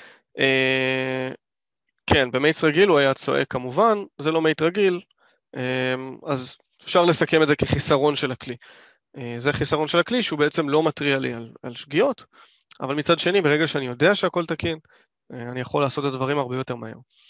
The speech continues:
אה, אז, אה, כל כלי פה יש חסרונות ויתרונות, צריך להשתמש בהכל בצורה חכמה. אה, בואו נמשיך הלאה.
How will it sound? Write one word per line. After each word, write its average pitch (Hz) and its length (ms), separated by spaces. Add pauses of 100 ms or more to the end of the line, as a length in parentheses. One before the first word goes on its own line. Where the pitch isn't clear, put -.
(480)
אה, 127 320 (560)
אז, 127 440
אה, 127 340 (200)
כל 160 300 (200)
כלי 156 160
פה 147 160
יש 131 100
חסרונות 135 400
ויתרונות, 160 580 (140)
צריך - 160
להשתמש 135 400
בהכל 131 280
בצורה 127 360
חכמה. 131 340 (1000)
אה, 151 540 (1000)
בואו 165 300
נמשיך 139 320
הלאה. 196 240